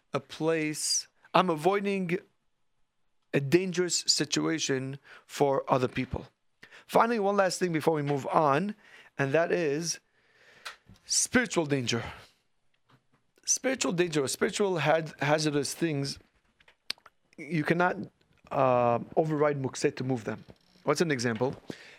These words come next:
We learned that if you cut your nails, you should make sure you throw them out, you dispose of them, 'cause if you dispose of them,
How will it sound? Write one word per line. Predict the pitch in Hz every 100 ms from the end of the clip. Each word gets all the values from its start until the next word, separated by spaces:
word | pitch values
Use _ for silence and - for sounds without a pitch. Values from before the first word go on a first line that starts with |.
| _ _ - -
We | 156
learned | 175 220 165 180 -
that | 143 143
if | -
you | 156
cut | 202 -
your | 160
nails, | 170 160 131 156 - _ _ _ _ -
you | 131
should | 160
make | 175
sure | 185
you | 156
throw | - 160 156
them | 151
out, | 135 165 -
you | 147
dispose | 131 120 - 139
of | 127
them, | 131 165 196 _ _
'cause | - 117
if | 117
you | 127
dispose | 120 113 170 175
of | 160
them, | 156 151 131